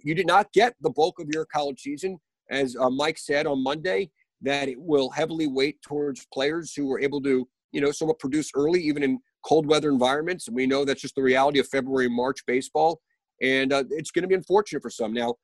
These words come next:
a lot of high school kids are gonna go to college. A lot of college kids are gonna go back to college, um,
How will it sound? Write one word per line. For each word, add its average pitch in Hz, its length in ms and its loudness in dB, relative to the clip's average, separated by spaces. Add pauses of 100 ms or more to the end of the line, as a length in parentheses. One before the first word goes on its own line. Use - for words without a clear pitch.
(160)
a - 20 -6
lot 143 140 0
of 139 60 -2
high 151 100 0
school 156 200 -4
kids 160 240 -4
are 135 60 2
gonna 127 100 0
go 135 80 4
to 131 60 0
college. 147 500 2
A 131 40 -4
lot 135 160 2
of 135 80 -6
college 139 320 -4
kids 139 180 -6
are 131 40 -6
gonna 127 80 -4
go 123 100 0
back 135 240 -2
to 131 80 -18
college, 151 460 0 (360)
um, 123 300 0